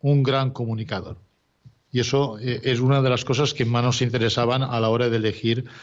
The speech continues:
tanto a los ponentes como a todos los conductores de los caminos. Comunicar, comunicar, saber comunicar.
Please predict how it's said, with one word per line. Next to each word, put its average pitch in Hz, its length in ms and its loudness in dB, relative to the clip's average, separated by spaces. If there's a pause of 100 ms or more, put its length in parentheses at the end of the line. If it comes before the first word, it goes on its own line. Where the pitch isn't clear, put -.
(220)
tanto 120 280 2
a 117 40 2
los 117 180 2
ponentes 143 600 2
como 135 220 2
a 123 60 0
todos 120 180 2
los 120 180 0
conductores 117 480 0
de 120 60 2
los 110 160 -2
caminos. 104 460 0 (340)
Comunicar, 110 720 -2
comunicar, 104 680 -4 (160)
saber 117 420 0
comunicar. 107 540 0